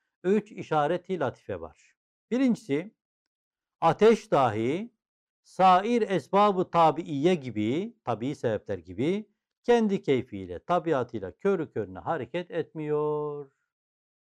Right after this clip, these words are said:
Kainatta hiçbir sebep, kainatta hiçbir kanun kendi kafasına göre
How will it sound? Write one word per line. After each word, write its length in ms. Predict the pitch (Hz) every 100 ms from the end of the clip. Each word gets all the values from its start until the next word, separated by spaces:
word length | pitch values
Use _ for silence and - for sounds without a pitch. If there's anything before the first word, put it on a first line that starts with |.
| _ _ _ _
Kainatta 640 | 185 214 214 147 - 113 110
hiçbir 440 | 170 _ 190 190
sebep, 500 | - 110 110 190 - _ _ _ _ _ _ _ -
kainatta 400 | 190 202 190 151
hiçbir 520 | 170 131 170 202 202
kanun 760 | 139 110 107 160 220 240 - _ _ _ _
kendi 320 | - 196 185 175
kafasına 600 | 165 131 135 113 123 113
göre 560 | 104 101 156 190 208